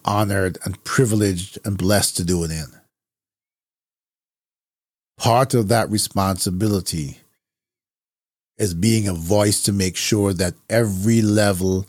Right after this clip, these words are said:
of humanity has a chance at a decent life. You know, I, I'll, I'll tell you a little story of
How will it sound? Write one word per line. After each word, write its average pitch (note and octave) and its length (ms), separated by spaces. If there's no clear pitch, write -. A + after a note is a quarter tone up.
of G2 160
humanity F2+ 1000
has F#2+ 180
a F2 80
chance G2 560
at F2+ 60
a D#2+ 60
decent D2+ 520
life. C#2 580
You G#2+ 80
know, G2+ 100
I, F#2 200
I'll, G2+ 200
I'll G2+ 160
tell B2 220
you A#2 160
a - 20
little G#2 220
story G2 560
of E2 380